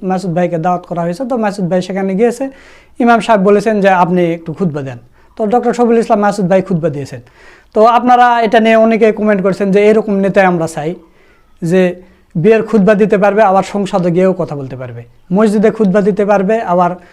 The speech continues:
রাষ্ট্রের সর্বোচ্চ, আহ, অবস্থায় থেকে দেশের সংস্কার করতে পারবে, দেশের উন্নত করতে পারবে, এরকম নেতাই তো আমরা চাই।"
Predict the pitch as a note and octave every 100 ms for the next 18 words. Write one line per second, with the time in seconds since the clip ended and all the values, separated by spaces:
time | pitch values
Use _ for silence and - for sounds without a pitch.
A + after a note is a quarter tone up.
0 | _ _ _ - F3+ G3 - G3+ - G#3
1 | G#3 G3+ G#3+ G#3 G3+ - _ A#3+ G3+ F#3+
2 | - - - G3+ G#3 G#3 F#3+ F#3+ F#3+ G3+
3 | E3+ F#3 F#3+ - F#3 F3 F3+ E3 F3+ F3
4 | F3 F3+ E3 F3+ F#3+ E3+ D#3+ D#3 C3+ B2+
5 | C3 D3 G#3+ C#4+ C4 A#3+ A3 G#3 G3+ F#3+
6 | D#3 C#3+ C3 A#2+